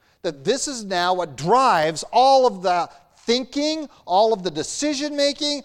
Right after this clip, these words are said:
all of my activities, that I want to bring it into conformity with the Word of God.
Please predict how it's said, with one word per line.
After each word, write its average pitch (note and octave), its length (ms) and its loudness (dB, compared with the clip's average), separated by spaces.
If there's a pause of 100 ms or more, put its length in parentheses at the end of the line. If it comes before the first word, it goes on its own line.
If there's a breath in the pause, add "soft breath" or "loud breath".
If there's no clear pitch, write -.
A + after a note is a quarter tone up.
(140 loud breath)
all A3 260 4
of G3 60 -4
my F3+ 180 0
activities, C#4 840 -4 (220 loud breath)
that E3+ 100 0
I A3+ 120 2
want B3+ 160 -2
to F3+ 220 -2
bring A#3+ 200 -6
it B3 100 -6
into G#3+ 200 -4
conformity G#3 1040 2
with F3 180 -4
the F#3+ 80 -6
Word F3+ 220 -2
of E3 100 -6
God. C3+ 520 -2